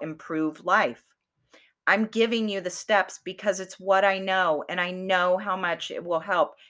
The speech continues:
every single person who decides to take steps towards wellness every day. We are on information overload everywhere. So the Wellness Warrior Mindset is the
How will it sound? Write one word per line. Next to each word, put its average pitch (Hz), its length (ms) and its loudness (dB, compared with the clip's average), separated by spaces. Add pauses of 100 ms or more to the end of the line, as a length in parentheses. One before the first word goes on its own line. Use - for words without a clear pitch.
(140)
every 190 380 2
single 185 360 -4
person 175 500 -2
who 175 120 -12
decides 170 720 0
to 170 120 -20
take 175 360 -4
steps - 500 -2
towards 165 380 -4
wellness 160 640 -2
every 147 320 -2
day. 156 420 0 (680)
We 190 280 -6
are 175 320 4
on 165 420 2
information 185 800 -6
overload 147 720 0
everywhere. 139 560 0
So 160 260 -6
the 160 120 -10
Wellness 185 480 -2
Warrior 180 340 -2
Mindset 175 600 -4 (360)
is 175 200 -6
the - 140 0